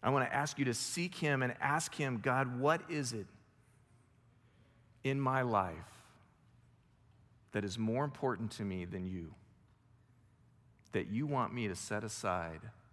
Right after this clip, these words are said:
so that I can truly seek you and be committed to you and focus on you?" The second thing the prophet says is call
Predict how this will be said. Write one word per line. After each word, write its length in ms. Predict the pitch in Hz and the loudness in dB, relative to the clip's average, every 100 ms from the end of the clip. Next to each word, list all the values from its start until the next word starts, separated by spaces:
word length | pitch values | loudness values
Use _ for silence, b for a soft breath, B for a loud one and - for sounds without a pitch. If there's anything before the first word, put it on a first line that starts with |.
| - | -18
so 180 | - 107 | -6 -4
that 140 | 95 | -2
I 100 | 92 | -2
can 220 | 101 98 | -4 -8
truly 580 | 90 - 135 131 131 123 - | -8 -6 -4 -2 -2 -4 -8
seek 460 | - - 120 113 - | -8 -2 -2 -2 -8
you 280 | 92 85 117 b b b | -10 -10 -12 b b b
and 140 | 98 95 | -6 -4
be 100 | 95 | -4
committed 460 | - 104 110 110 | -4 -2 -2 -4
to 100 | - | -6
you 240 | 95 92 87 | -6 -4 -4
and 160 | 90 | -6
focus 480 | - 104 101 - - | -4 -4 -4 -8 -10
on 160 | - 64 | -12 -12
you?" 220 | - - - - - - - _ - _ _ _ - _ - | -16 -18 -20 -20 -20 -20 -20 _ -20 _ _ _ -20 _ -8
The 80 | 123 | -2
second 360 | - 156 143 | 2 4 2
thing 160 | 127 117 | 2 0
the 80 | 98 | 2
prophet 320 | 110 107 107 | 4 4 2
says 260 | - 110 104 | 0 2 0
is 140 | 98 | -4
call 600 | - - 156 90 73 | -2 4 4 4 2